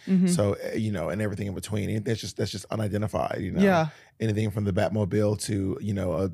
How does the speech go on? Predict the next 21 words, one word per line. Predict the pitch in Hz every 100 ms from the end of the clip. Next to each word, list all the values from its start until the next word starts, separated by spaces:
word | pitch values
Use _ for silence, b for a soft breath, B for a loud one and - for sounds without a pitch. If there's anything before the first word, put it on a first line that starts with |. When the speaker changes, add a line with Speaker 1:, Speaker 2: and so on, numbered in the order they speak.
| -
Speaker 2:
a | -
P | 101 101
T | - 107
Cruiser | 107 101 92
that | 87 98 160
anyone | 190 196
Speaker 1:
Yeah. | 226
Speaker 2:
hasn't | 170 -
seen | 104
in | 98
years. | 95 - 127 107
<laughs> |
Like, | 117
"What, | 427 523
is | -
that | 466
a | 392
P | 359
T | 359 330
Cruiser?" | 339 349 - B B B -
Um, | 131 123 120